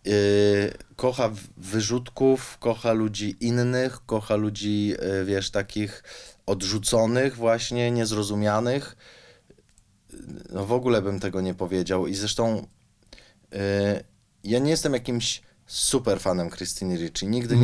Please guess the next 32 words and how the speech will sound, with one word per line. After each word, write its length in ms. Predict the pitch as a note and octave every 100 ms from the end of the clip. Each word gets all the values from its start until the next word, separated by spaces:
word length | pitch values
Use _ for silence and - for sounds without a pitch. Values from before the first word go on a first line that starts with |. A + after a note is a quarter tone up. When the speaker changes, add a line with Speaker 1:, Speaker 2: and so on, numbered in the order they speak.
| C#3+
Speaker 1:
nie 40 |
byłem. 260 | F#2+ F2+ F#2
Tam 180 | C3 B2+
podoba 420 | C3+ B2+ B2+ B2+
mi 120 | B2+
się 260 | - A#2 G#2+
w 260 | - - -
tym 220 | C3+ C3
czy 140 | A#2
w 80 | G#2
tamtym, 420 | C3+ C#3 C3+ B2+
ale 220 | - A2+
jakby 360 | A#2 G#2+ A#2 A2 - - - _
nie 200 | A2+ B2
jest 240 | B2 A#2 -
to 260 | A2 G#2
osoba, 340 | - - A2 A2
która 240 | - G#2+
mnie 180 | G#2 G#2
fascynuje, 500 | G#2 G2+ - A2 G#2
ca-, 220 | G2 G2+ -
jeśli 260 | F#2+ - G2+
chodzi 220 | G#2 G2
o 40 |
całokształt. 560 | F#2+ G2+ F#2 - F2+ F2
Przepraszam, 600 | - F#2+ A2 G2 F2+ E2+
bo 140 | D#2+ E2
jest 300 | D#2+ - -
oczywiście 560 | - D#2+ - - F2+ D#2+ _ - _ _ _ _ _ _ - - - - -
aktorką, 520 | G#2+ - G2+ G2 F#2+
która 200 | F2 A2
zrobiła 440 | G2+ F#2 G2+ G2